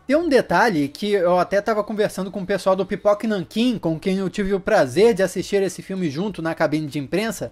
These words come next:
que é sobre a construção de mundo de Mad Max. Porque quem assistiu os filmes antigos, Mad Max um, dois e três, principalmente o um e o dois, tinha um universo bem mais parecido com o mundo real, o mundo que a gente vive, sabe? Com postos de gasolina,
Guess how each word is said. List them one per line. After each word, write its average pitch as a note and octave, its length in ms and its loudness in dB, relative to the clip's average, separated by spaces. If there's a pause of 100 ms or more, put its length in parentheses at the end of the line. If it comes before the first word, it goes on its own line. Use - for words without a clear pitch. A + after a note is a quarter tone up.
que A3 100 2
é A#3+ 80 6
sobre A3+ 300 2
a A3+ 60 2
construção A#3+ 760 -4
de A3 120 -4
mundo G#3 480 -4
de G3 80 -6
Mad F#3 240 -4
Max. C3 360 -6
Porque B3 320 -6
quem F4 220 0
assistiu A3+ 380 -2
os F#3 100 -8
filmes F#3+ 300 -4
antigos, D3+ 600 -2 (340)
Mad G3 260 2
Max A3 440 -2
um, D#4 220 -2
dois G#3+ 260 4
e F3+ 60 -6
três, F3+ 680 -2
principalmente B3 580 -4
o - 20 0
um A#3 280 -4
e F3 100 -2
o E3+ 40 -2
dois, F3 460 2
tinha A#3 100 -6
um A#3 100 -4
universo A#3 540 -2
bem B3+ 220 -2
mais B3 260 -6
parecido A3+ 420 -4
com D4 160 0
o C4+ 60 -2
mundo B3 340 -4
real, A3+ 400 2
o E3+ 60 -4
mundo G3+ 200 -8
que - 80 -4
a A3+ 40 0
gente A3+ 280 -6
vive, G3+ 360 -2
sabe? F3 280 -4
Com F#3 180 -6
postos G3 420 -2
de D#3 80 -6
gasolina, E3+ 720 -2